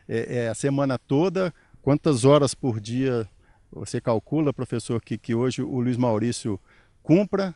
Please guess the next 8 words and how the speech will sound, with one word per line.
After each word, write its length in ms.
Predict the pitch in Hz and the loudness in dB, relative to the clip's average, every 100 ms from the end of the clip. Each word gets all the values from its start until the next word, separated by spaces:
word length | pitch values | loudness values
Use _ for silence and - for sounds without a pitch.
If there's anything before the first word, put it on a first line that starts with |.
| _ | _
pra, 400 | 123 127 123 - - _ _ | -2 0 0 -4 -14 _ _
pra 140 | 117 113 | -4 -4
seguir 580 | - 107 117 139 139 | -4 -6 -2 0 0
nessas, 460 | 127 117 - 101 - | -2 -6 -6 -8 -6
né, 260 | 123 151 110 | -4 -4 -6
alcançando 540 | 107 - 113 - 117 | -8 -8 -8 -6 -8
esses 280 | - 110 110 | -6 -6 -6
objetivos? 600 | 107 104 - 92 - | -4 -4 -4 -8 -16